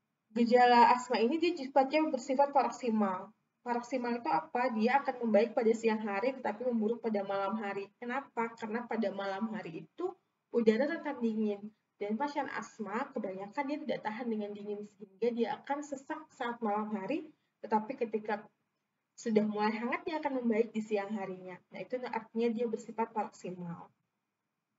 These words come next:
Nah, ini asma. Tadi ya, klinik manifest sekaligus dari asma yang sangat banyak. Di sini ada batuk dengan mukus yang berlebih, tadi batuk berdahak gitu ya. Pernapasannya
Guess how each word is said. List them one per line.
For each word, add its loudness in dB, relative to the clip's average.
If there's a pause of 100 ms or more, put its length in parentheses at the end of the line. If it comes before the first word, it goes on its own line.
(680)
Nah, 2
ini 4 (760)
asma. -2 (960)
Tadi 4
ya, 4
klinik 0
manifest 0
sekaligus 0
dari 2
asma 0
yang -6
sangat -4
banyak. 2 (580)
Di -4
sini 0
ada 4
batuk 2
dengan 0
mukus 2
yang 4
berlebih, 4
tadi 4
batuk 2
berdahak 0
gitu 2
ya. 2 (600)
Pernapasannya 2